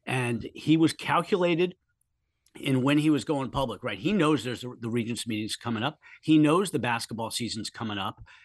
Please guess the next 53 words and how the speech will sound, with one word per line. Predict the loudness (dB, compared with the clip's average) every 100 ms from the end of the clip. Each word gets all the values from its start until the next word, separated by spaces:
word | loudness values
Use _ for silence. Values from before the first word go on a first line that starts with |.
| _ -10
and | -4 -2 -2
he | -4 0 0
waited | 4 4 4 2 0 _
four | -16 0 2 4
months. | 4 4 0 -6 -6
And, | -8 -4 -4 -8 -10 -8
and | -4 -2 -2 -4 _ _ -8
I | -4
think | -4 0
what | 0
he | 2 2
did | 2 2
is | 0
gonna | -2 -2 -4 -10 -20 -8
have | -2 0
an | 2
impact. | 0 -2 -4 -4
I |
don't | -8
know | -8
if | -10
it's | -6
gonna | -6
change | -4 -2 0
anything, | 0 2 0
but | 0 -2
it's | -4
certainly | -4 -4 -4 -6
gonna | -4 -4
have | -4
an | -4
impact | -6 -4 -4 -4
on, | -6 -6 -8 -16 -20 _
on | -2 0
the, | -2 -6 -10
the, | -8 -8 _ _ -16
the | -10 -8
general, | -6 -2 2 2 2 -2 -6 -20 _ _
the | -8
tone | -2 -2 4 6 10 10 10
of, | 6 0 0 0 -4 -10 _ -20 _
and, | -4 -4 -2
and | -2 0
the | -2
conversation | -4 0 0 0 -4 -2 -2 -4 -8
that | -6
U | -6
C | -4 -4
L | -4
A's | -4 -6
gotta | -6 -6
be | -6
having. | -4 -4 -6